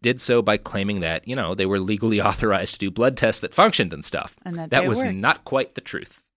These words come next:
Speaker 2: Right.
Speaker 1: Yeah, yeah. As Bad Blood describes, it had initially represented that its blood test would qualify as waived under the Clinical Laboratory Improvement Amendments, a nineteen eighty-eight law that governed laboratories.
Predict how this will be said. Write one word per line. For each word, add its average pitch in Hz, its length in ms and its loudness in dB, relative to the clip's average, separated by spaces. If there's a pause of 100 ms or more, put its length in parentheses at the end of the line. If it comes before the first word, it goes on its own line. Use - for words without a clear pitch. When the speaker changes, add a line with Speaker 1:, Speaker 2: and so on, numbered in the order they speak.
(100)
Speaker 2:
Right. 190 300 -8 (100)
Speaker 1:
Yeah, - 120 -2 (300)
yeah. 76 100 -10 (140)
As 90 120 -6
Bad 139 240 4
Blood 165 140 2
describes, - 500 0 (600)
it 147 120 8
had 143 100 8
initially 170 400 4
represented 127 480 4
that 92 80 2
its 95 120 -2
blood 143 200 2
test 135 220 4
would 120 100 -4
qualify 104 360 2
as 85 120 0
waived 120 380 2
under 110 160 -2
the 104 100 -2
Clinical 147 400 -2
Laboratory 104 540 0
Improvement 92 400 -4
Amendments, 98 500 -2
a - 60 -16
nineteen 123 380 -4
eighty-eight 123 360 2
law 87 220 2
that 85 160 -6
governed 82 300 -4
laboratories. 87 600 -4